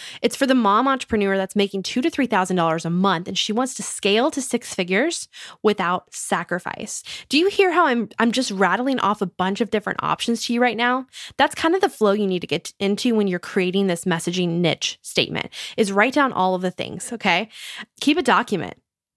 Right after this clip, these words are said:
Keep a place where you can see all the different iterations, because you might get twenty iterations down the line and realize you liked something from the first one and the eighth one, and now you've got the perfect one.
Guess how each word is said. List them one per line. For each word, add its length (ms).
Keep 160
a 80
place 320
where 100
you 80
can 140
see 180
all 100
the 60
different 320
iterations, 600
because 280
you 80
might 220
get 200
twenty 300
iterations 460
down 160
the 80
line 260
and 100
realize 320
you 120
liked 220
something 340
from 120
the 80
first 300
one 140
and 160
the 120
eighth 200
one, 120
and 200
now 380
you've 120
got 300
the 80
perfect 480
one. 320